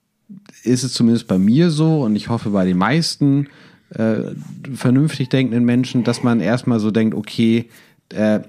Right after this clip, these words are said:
das arme Kind, da gibt's ja meistens eine Geschichte hinter, wenn man zum Beispiel mit nicht so guten Eltern oder Erfahrungen gesegnet ist zu diesem Zeitpunkt. Dass man, da hat man so Mitleid.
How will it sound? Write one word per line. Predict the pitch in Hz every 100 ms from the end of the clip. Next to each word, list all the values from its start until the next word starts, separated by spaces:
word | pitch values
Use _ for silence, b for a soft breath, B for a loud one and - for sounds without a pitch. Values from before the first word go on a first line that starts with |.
| -
das | 120 117 -
arme | 98 107 101
Kind, | 95 - 147 156 - 98 113
da |
gibt's | 107 131 -
ja | 117
meistens | 101 107 113 113 -
eine | 98 92
Geschichte | 87 - 190 -
hinter, | 135 131 131 127 123 127
wenn | 107 101
man | 101
zum | 101 95
Beispiel | 76 87 - 95
mit | 92 -
nicht | 85
so | 101
guten | 92 - 101 113
Eltern | 117 - 95 107 95 90
oder | 76 92
Erfahrungen | 95 107 - - 98 139 113 104
gesegnet | 95 92 92 101 - 90 -
ist | 82 - -
zu | -
diesem | 76 78 78
Zeitpunkt. | - 78 78 - - - B B B B
Dass | - 107
man, | 127
da | 117
hat | 139
man | 131
so | 117
Mitleid. | 110 110 95 67 67 -